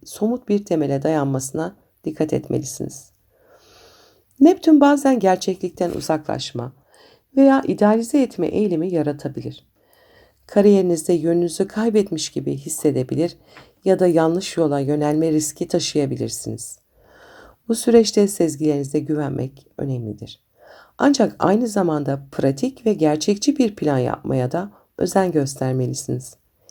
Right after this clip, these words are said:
İnsanlara yardım etme, iyilik yapma ve toplumda daha şefkatli bir lider olarak tanınma arzusu artabilir. Bu dönemde diğer insanlara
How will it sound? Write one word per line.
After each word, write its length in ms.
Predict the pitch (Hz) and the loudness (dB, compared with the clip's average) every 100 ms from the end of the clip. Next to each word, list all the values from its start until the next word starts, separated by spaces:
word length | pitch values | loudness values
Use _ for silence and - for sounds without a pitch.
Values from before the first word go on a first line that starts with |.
| _ - - - - - | _ -20 -20 -20 -6 2
İnsanlara 600 | 247 - 247 226 220 214 | 2 4 4 4 4 4
yardım 420 | 175 156 151 147 | 4 2 0 -2
etme, 400 | 139 - 151 147 | -4 -4 -4 -2
iyilik 500 | - 156 160 175 - | -2 -2 -2 -4 -4
yapma 400 | 156 156 151 151 | -4 -2 -4 -2
ve 140 | 180 | -4
toplumda 580 | - 208 208 233 220 202 | -2 -4 -2 -4 0 2
daha 180 | 175 220 | 2 2
şefkatli 640 | - 220 208 185 - 170 | 0 0 0 -4 -2 -2
bir 120 | 165 | 0
lider 380 | 147 143 151 202 | 0 0 0 2
olarak 500 | 220 202 156 147 143 | 2 2 2 0 -2
tanınma 400 | - 143 143 175 | -4 -2 0 -2
arzusu 580 | 156 135 131 123 160 202 - _ _ _ _ | -2 -2 -6 -8 -8 -8 -12 _ _ _ _
artabilir. 720 | - 160 156 156 127 120 - _ _ _ - - - - - - | -2 0 0 0 -2 -6 -10 _ _ _ -20 -20 -16 -14 -14 -2
Bu 80 | 277 | 4
dönemde 520 | 320 311 285 254 240 | 6 6 6 4 2
diğer 240 | 240 262 | 4 4
insanlara 600 | 233 208 - 185 160 156 | 4 0 -2 -2 0 -2